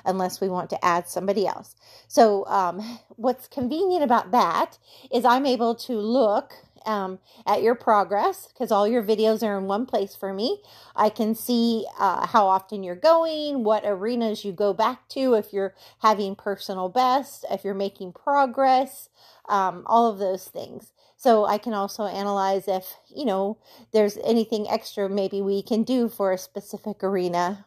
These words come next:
or individually for you as well.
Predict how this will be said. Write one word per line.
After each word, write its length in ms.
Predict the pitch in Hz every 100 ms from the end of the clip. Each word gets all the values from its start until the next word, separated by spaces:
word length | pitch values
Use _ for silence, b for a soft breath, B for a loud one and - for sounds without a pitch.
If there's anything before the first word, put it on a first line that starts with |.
| _ -
or 380 | 180 185 185 b b b _ -
individually 720 | - 202 190 190 180 185 185
for 200 | - 190
you 220 | 190 175
as 160 | 175 190
well. 280 | 269 180